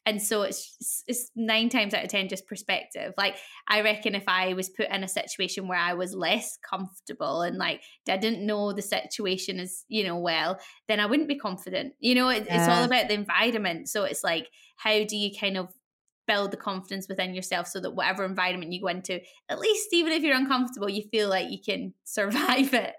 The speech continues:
Speaker 1: to a certain extent.
Speaker 2: Yeah, no, exactly. But yeah, I mean, going back to you, May, I think it's difficult. It's never easy. There's no, like, you know, one answer, but I think it's just, if you can put yourself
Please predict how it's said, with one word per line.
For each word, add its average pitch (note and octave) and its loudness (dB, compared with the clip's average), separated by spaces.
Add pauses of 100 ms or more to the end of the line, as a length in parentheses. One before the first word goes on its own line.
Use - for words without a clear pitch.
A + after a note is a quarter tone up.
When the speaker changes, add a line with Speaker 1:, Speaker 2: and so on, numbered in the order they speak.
(120)
Speaker 1:
to A#3+ 4
a B3+ 4
certain G#3+ 2
extent. F#3+ -2
Speaker 2:
Yeah, E3+ 12
no, A3 8
exactly. F3 4 (100)
But F3+ 10
yeah, C#3+ 6
I E3+ 4
mean, F3+ 6
going G#3 6
back E3+ 6
to D3 2
you, C#3+ 2
May, C3+ 4
I C3 2
think C#3+ -2 (540)
it's - 8
difficult. - 4
It's - -2
never G3+ 8
easy. D3+ 4
There's D3+ 0
no, F3+ 6
like, F3 2 (220)
you E3 8
know, C#3+ 10
one D3+ 4
answer, C#3+ 4
but D3 2
I D3+ 6
think D3+ 6
it's D#3+ 0
just, - 2 (300)
if - 0
you A3+ 10
can A#3+ 6
put - 2
yourself B3 8